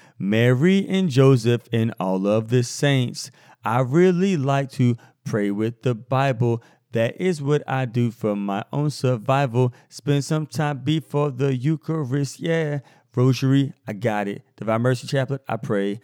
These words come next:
My scapula, I wear around my neck every day." <laughs> Anyways, um, it could be on any and all things Catholic, such as Catholic music by Catholic artists, books, prayers, Catholic online, local stores,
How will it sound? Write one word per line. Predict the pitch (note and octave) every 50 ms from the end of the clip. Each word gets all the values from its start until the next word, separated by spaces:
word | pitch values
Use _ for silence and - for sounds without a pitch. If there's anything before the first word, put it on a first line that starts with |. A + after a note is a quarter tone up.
| _ _ _ _ _ -
My | A2 G2+ G2+ A2+
scapula, | B2 - - D3 C#3 C3 - C3+ B2+ B2+ B2+ C3 - -
I | A#2 A#2+
wear | A#2+ G#2+ G#2 G#2 G2+ G#2 G#2+ - -
around | B2 A#2+ A#2 A2
my | A2 A2
neck | A#2 B2+ C3+ C#3 C3+ - _ _ _ _ -
every | C3 B2+ C3+ C3
day." | G#2+ G#2+ G2+ - - A#2+ - - G3 F3+ C3+ - A3+ G3+ - - G3 G3
<laughs> | C#3+ - - - - - - - - B2+ - -
Anyways, | A3+ G#3+ F#3+ E3 D3 C3+ B2 - - - - -
um, | D3+ C3+ C3 B2 - _ _ -
it | F3+ F3 -
could | - E3+ C#3
be | C3 D#3 D3+ D3 D3 D3 D3+ - _ _ _ _ _ _ _ _ _ _
on | - C3 B2+ B2 B2 C3+ -
any | E3 F#3 F#3 F#3 E3+
and | D#3 D3
all | C#3+ C#3 C3+
things | C3 - C3 B2 A#2+ -
Catholic, | - D3+ C#3+ C#3 C3 C3 A#2+
such | - C3+ A#2+ A2+
as | A2+ -
Catholic | - C#3+ C3+ B2 A#2+ A2 G2
music | G2+ A#2 C#3 D#3 D#3 C3 C#3 D3 C#3 - -
by | - A2+ G#2+ G#2
Catholic | - G#2 G2 F#2 G2 G#2 -
artists, | G#2+ C3+ C3 B2+ B2+ B2 A#2+ -
books, | G#2+ G#2+ B2+ B2+ A#2+ -
prayers, | - - B2 A#2 A2+ A2 A2 A2
Catholic | - - A2+ G#2+ G2 - G2 -
online, | - A2+ G#2+ G#2+ G#2+ G#2 G#2 G#2 G#2 G2+ G2 F#2+ G2 G#2
local | A2+ A#2+ A2+ - G#2+
stores, | - - - C3 B2 A#2+ A#2+ A#2 -